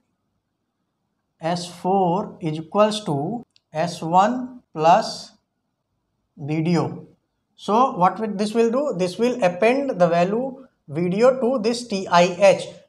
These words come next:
and we will get output something like this, right? And now, do you think the original string is modified? That means this one.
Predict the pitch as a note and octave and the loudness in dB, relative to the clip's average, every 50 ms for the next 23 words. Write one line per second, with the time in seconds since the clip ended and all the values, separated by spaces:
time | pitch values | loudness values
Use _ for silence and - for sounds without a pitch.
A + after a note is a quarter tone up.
0 | _ - - F3 F3 F#3 G#3 B3+ C#4 C#4+ - - - _ _ - D3+ D3 F#3 G#3+ | _ -4 -2 0 0 0 0 -2 -4 -6 -10 -14 -18 _ _ -12 -6 -4 -2 -2
1 | G#3+ A3+ A#3 A3 F#3 E3+ F3+ G#3+ A#3+ A3+ - - - - D#3+ E3 E3+ F3 F3 F3 | 0 -2 -2 -2 -2 0 0 0 0 -2 -6 -8 0 4 6 6 4 4 -2 -6
2 | - B3 B3+ B3+ - - F#3+ F#3+ F3+ - G3+ G3 F#3+ F#3 F#3+ F#3+ F#3 F#3+ B3 A#3+ | -6 -6 -6 -4 0 0 0 0 0 -4 -4 0 4 4 4 4 2 0 0 0
3 | F3 C#3 - - - - - _ _ _ _ _ _ _ - D3 E3+ A#3 A3+ F3 | 0 0 -4 -10 -12 -16 -20 _ _ _ _ _ _ _ 0 4 4 4 4 2
4 | - - - - - _ _ _ _ _ _ _ _ - E3 F#3 G#3+ A#3+ B3 A#3 | -2 -8 -14 -20 -20 _ _ _ _ _ _ _ _ -6 -4 2 4 6 6 6
5 | B3 B3+ - - - - _ _ _ _ _ - D3+ F#3 B3 C4+ C#4 C4+ C#4 C4+ | 4 0 -4 -8 -14 -20 _ _ _ _ _ -2 0 2 2 2 2 0 2 2
6 | C#4 C4+ A#3 G3 G3+ G3+ F3 F3+ F#3 F#3 G3 F#3+ G#3 A3+ A#3 A#3+ A#3 A#3 A3 - | 0 2 2 0 0 2 4 4 4 4 2 0 4 4 4 4 2 -4 -6 -4
7 | - - A#3 A#3 A#3 A#3 A#3 A3+ A3 A3+ G#3 G#3+ A3 G#3+ G#3+ A3 A3+ - A3 A3 | -2 0 2 2 2 2 0 0 -2 -2 0 2 2 2 2 2 2 4 4 4
8 | A#3+ C4+ A#3 A#3 F#3+ D#3+ E3 E3+ E3+ - G3+ G3+ G3+ G3+ - - E3+ F#3 F#3+ G3 | 4 2 -4 -8 -2 0 2 2 2 0 -6 -4 -4 -4 -4 -4 -4 -4 -2 -2
9 | A3+ A#3+ C4 C#4+ - - - | -2 -2 -2 -4 -8 -12 -18